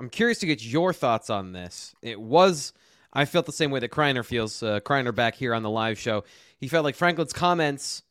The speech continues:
or lack of comments on Taylor Stubblefield were interesting. Previous firings, he said, "Thank you," been a little more,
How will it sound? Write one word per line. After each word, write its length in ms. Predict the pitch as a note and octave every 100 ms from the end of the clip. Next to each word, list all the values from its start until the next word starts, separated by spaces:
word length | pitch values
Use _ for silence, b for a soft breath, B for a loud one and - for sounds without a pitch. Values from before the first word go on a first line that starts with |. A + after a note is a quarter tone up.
| -
or 160 | B2
lack 300 | B2+ D#3+ G3+
of 80 | D#3+
comments 500 | - A#2+ A2+ G#2+ - -
on 160 | A2+
Taylor 240 | B2 A#2 G#2
Stubblefield 500 | C3+ B2 G#2 A#2+ G#2
were 120 | A2
interesting. 580 | D#3 D3+ D3+ - D3 C3 b b b
Previous 320 | E3+ D#3+ C#3+
firings, 460 | - D3 D3 C#3 -
he 80 | B2+
said, 200 | A#2+ -
"Thank 380 | D#3+ C#3+ C#3
you," 120 | C#3+ B2+
been 120 | B2
a 60 |
little 180 | B2 B2
more, 380 | A#2 A#2 A2+